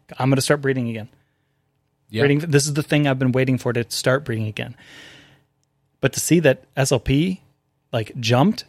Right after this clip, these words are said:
Speaker 1: and is now lower than it, what, than what it was.
Speaker 2: Yeah. One oh one says, "Remember when people were buying four breed off the floor at point two seven each?"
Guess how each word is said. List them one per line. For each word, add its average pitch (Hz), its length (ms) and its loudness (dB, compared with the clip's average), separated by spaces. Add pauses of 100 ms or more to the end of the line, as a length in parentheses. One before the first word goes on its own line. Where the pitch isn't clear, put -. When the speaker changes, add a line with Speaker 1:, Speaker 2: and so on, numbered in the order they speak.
Speaker 1:
and 143 140 4
is 123 100 2
now 131 120 4
lower 120 300 4
than 123 140 0
it, 131 60 -4
what, 123 260 -4 (120)
than 117 180 -4
what 113 100 -6
it 120 60 -8
was. 175 460 -4 (400)
Speaker 2:
Yeah. 120 360 2 (200)
One 135 200 4
oh 131 40 8
one 127 180 6
says, 117 260 4
"Remember 117 320 2
when 110 160 4
people 113 280 0
were 110 120 6
buying 101 340 2
four 101 300 2
breed 113 240 0
off 104 200 0
the 98 100 -6
floor 101 440 0
at 90 260 -2
point 98 240 -4
two 101 120 -2
seven 92 340 -4
each?" - 380 -6